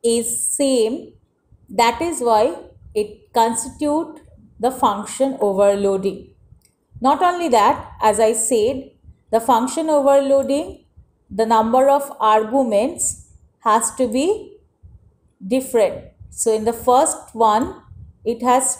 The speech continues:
two number of arguments. In the second ha-, one, it has one number of argument. And the last one, it has no argument, zero argument.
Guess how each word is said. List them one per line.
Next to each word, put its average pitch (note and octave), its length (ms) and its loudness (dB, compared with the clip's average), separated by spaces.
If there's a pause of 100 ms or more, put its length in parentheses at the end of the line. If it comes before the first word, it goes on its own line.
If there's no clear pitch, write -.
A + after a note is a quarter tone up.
(120)
two D#4 240 -4
number A#3 400 2
of A3 220 2
arguments. F#3+ 1040 -2 (680)
In A3 180 -4
the A3 100 2
second C4+ 560 0
ha-, G3+ 320 2
one, G3 420 0 (400)
it A3 160 -6
has A3 260 2
one G#3+ 460 2
number A3 460 2
of G#3 320 0
argument. F#3 840 -2 (640)
And G#3 160 -6
the G#3 40 -2
last A3 460 2
one, G#3+ 440 0 (500)
it G#3+ 140 -4
has A3+ 360 2 (140)
no B3 560 0
argument, F#3+ 840 -2 (120)
zero A#3 360 2
argument. F#3 540 -4